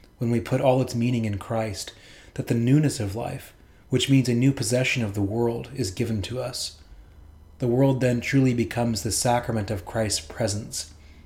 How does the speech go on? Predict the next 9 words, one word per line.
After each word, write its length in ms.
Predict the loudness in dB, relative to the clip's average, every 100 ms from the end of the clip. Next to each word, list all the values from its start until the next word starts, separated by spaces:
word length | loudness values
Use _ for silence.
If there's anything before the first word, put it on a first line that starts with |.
| -14
the 80 | -8
growth 340 | -2 2 2 0
of 120 | -6
the 60 |
kingdom, 500 | -6 -4 -4 -4 -8 -12 -16 -18 -18 -18 -10
and 80 | -6
of 160 | -4 -2
life 320 | -2 -2 -6
eternal." 500 | -10 -6 -6 -6